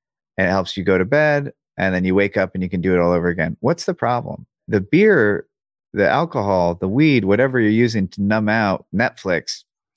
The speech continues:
Instagram, that's not the problem. I mean, that's a symptom of the problem, but the problem is that you're not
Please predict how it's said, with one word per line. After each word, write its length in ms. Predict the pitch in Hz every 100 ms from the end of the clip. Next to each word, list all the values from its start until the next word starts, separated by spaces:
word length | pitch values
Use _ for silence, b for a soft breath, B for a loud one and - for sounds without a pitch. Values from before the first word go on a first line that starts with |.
| -
Instagram, 580 | 131 - 104 92 85 85 _ _ _ -
that's 260 | 202 -
not 220 | 117 160
the 100 | -
problem. 540 | - - 113 92 82 85
I 80 | 95
mean, 100 | 92
that's 220 | 113 -
a 80 | -
symptom 500 | - 156 175 80 78
of 140 | 85
the 80 | 76
problem, 420 | - 127 113 90
but 140 | -
the 80 | -
problem 320 | - 165 202
is 80 | 120
that 140 | 104 92
you're 100 | 107
not 280 | 110 117